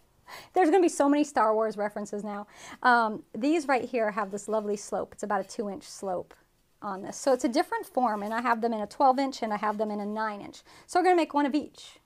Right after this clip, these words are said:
a twelve inch plate and a nine inch plate.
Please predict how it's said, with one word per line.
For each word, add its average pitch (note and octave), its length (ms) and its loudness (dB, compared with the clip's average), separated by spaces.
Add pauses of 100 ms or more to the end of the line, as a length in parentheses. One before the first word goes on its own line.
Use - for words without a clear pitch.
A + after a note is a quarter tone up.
(420)
a E3+ 60 -6
twelve A3+ 260 0
inch B3 160 -10
plate E4+ 220 -2 (280)
and E4+ 140 4
a - 20 6
nine C4+ 220 4
inch - 160 -10
plate. - 180 -2